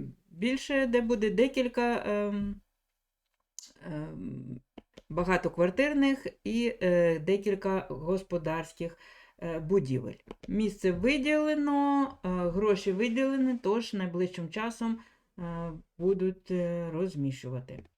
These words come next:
Я буду писати назви ось тут у, е, е, цій мапі, то ви ж, якщо ви щось не прочули назву, можете завжди подивитися, про що саме я вам розказую і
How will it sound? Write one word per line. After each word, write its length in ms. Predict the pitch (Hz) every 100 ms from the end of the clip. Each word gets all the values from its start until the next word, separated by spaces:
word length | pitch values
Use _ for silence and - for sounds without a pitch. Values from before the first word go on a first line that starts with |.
| _ _ _ -
Я 80 | 202
буду 180 | 202 185
писати 460 | 180 220 196 190
назви 500 | 185 196 190 175 175
ось 220 | - 180
тут 440 | - 185 180 - -
у, 480 | 175 165 160 160 -
е, 360 | 156 147 147 143 143 143 _ - _ _ _ _ _ _ -
е, 100 | 151
цій 180 | 151 185
мапі, 420 | 180 226 269 311 330 330 _
то 140 | 185
ви 180 | 185 240
ж, 160 | 247 220
якщо 580 | 196 - 214 202 196 185
ви 420 | 175 175 175 165
щось 340 | - 185 175
не 300 | 180 185 175
прочули 640 | 170 170 165 170 208 180
назву, 560 | 170 175 233 247 233 262
можете 440 | 220 311 - 196
завжди 480 | 175 165 156 156 196
подивитися, 840 | 196 - 196 165 170 202 214 196 208
про 260 | 202 170
що 220 | 165 165 151
саме 440 | 165 165 175 170 - _ _
я 140 | 165 156
вам 180 | 151
розказую 800 | 143 135 - 151 165 175 170 165 -
і 220 | 151 151